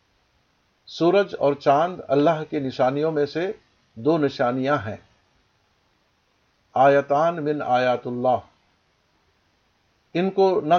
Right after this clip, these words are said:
کسی کی موت سے گرہن لگتا ہے اور نہ کسی کی زندگی سے۔ جب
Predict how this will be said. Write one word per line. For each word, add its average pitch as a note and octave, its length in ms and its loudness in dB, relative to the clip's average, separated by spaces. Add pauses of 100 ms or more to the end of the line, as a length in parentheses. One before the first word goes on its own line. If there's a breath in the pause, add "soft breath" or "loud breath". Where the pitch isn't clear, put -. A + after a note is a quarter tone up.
کسی F#3 260 -6
کی F3 160 -6
موت D3 280 0
سے D#3+ 180 -6
گرہن C#3 320 -4
لگتا D#3+ 400 0
ہے F#3+ 80 -6 (1000)
اور F3 200 4
نہ F#3+ 180 0
کسی E3 240 -6
کی F3 140 -6
زندگی A#2+ 420 -4
سے۔ - 180 -16 (1600)
جب F3+ 220 6